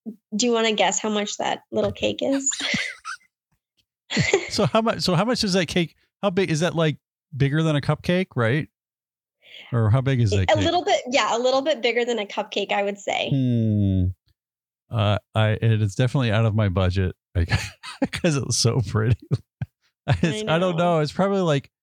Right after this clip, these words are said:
Speaker 2: uh, I wanna say fifteen dollars, but I'm probably way under.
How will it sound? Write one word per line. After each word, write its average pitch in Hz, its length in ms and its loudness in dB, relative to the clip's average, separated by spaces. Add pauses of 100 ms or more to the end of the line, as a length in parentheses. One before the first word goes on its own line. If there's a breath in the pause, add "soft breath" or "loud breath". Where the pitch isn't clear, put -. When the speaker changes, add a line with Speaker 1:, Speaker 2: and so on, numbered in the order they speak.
(420)
Speaker 2:
uh, 107 240 4
I 131 140 0
wanna 190 220 0
say 156 200 0
fifteen 143 420 -2
dollars, 120 300 2
but 113 100 0
I'm 107 120 0
probably 107 240 2
way 98 280 4
under. 92 420 2